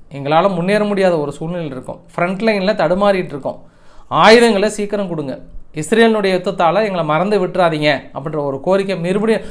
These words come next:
மறுபடியும் அவருக்கு வந்து ரொம்ப கவலை அளிக்கிறது. ஏன்னா, இதற்கு முன்னாடி கரெக்டா காசா வார் தொடங்குனதுக்கு அப்புறம் தான் உக்ரைன் பக்கம் இருந்து கொஞ்சம் கொஞ்சமா ஆயுதங்கள் குறைய ஆரம்பிச்சது.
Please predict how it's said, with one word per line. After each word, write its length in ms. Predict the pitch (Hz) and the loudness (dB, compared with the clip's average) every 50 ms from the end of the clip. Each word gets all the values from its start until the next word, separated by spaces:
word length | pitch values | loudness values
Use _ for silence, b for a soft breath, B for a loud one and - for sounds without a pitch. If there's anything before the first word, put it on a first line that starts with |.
| B B | B B
மறுபடியும் 380 | B - 190 233 262 262 254 247 | B 4 4 6 6 6 6 6
அவருக்கு 220 | 226 202 180 214 | 6 4 0 0
வந்து 60 | 214 214 | 0 0
ரொம்ப 200 | 190 185 220 202 | 0 0 0 0
கவலை 300 | - 180 185 226 247 240 | 0 0 0 2 0 0
அளிக்கிறது. 480 | 220 196 170 156 147 - - - - - - - b b b b b b | 0 -2 -4 -4 -6 -8 -8 -10 -12 -16 -16 -20 b b b b b b
ஏன்னா, 120 | - 165 | -2 -2
இதற்கு 320 | 202 208 196 185 175 - 175 | 0 0 0 -2 -2 -4 -6
முன்னாடி 440 | 170 170 185 202 214 214 220 220 220 | -6 -4 -4 -2 0 0 0 0 -2
கரெக்டா 320 | 208 190 - - 208 185 | -4 -4 -2 -2 -2 2
காசா 400 | 160 156 160 185 190 202 208 196 | 4 4 4 6 4 4 4 4
வார் 140 | 196 175 - | 4 2 0
தொடங்குனதுக்கு 480 | - 175 165 175 175 170 165 160 151 | 0 -4 -4 -4 -4 -6 -6 -4 -4
அப்புறம் 300 | 156 147 - 156 151 156 | -4 -4 -4 -6 -6 -4
தான் 200 | 170 202 226 226 | -2 -2 0 0
உக்ரைன் 460 | 208 185 170 165 170 190 190 185 175 170 | 0 0 -2 -4 -4 -4 -4 -4 -4 -6
பக்கம் 280 | 165 151 147 147 143 | -8 -8 -6 -8 -8
இருந்து 120 | 170 185 185 | -8 -8 -8
கொஞ்சம் 220 | 170 160 160 160 | -8 -8 -6 -6
கொஞ்சமா 240 | 156 151 143 151 175 | -8 -8 -6 -6 -4
ஆயுதங்கள் 460 | 165 143 143 156 160 160 160 156 147 | -4 -2 -2 -2 -2 -4 -6 -6 -8
குறைய 260 | - 143 135 151 147 | -8 -6 -6 -4 -4
ஆரம்பிச்சது. 640 | 131 127 139 139 139 - - - 175 175 220 254 254 | -4 -6 -6 -8 -10 -12 -12 -8 -6 -4 -4 -4 -8